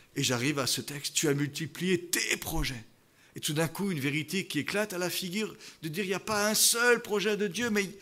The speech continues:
Dieu les multiplie, ces projets. » Dieu injecte du neuf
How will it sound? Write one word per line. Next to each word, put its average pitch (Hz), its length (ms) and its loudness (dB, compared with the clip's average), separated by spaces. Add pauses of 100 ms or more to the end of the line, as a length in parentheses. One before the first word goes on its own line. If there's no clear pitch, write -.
(500)
Dieu 226 160 0
les 220 120 4
multiplie, 220 640 2
ces - 140 -2
projets. » 127 380 -12 (1120)
Dieu 147 220 4
injecte 139 680 0
du 110 220 -4
neuf 107 540 -4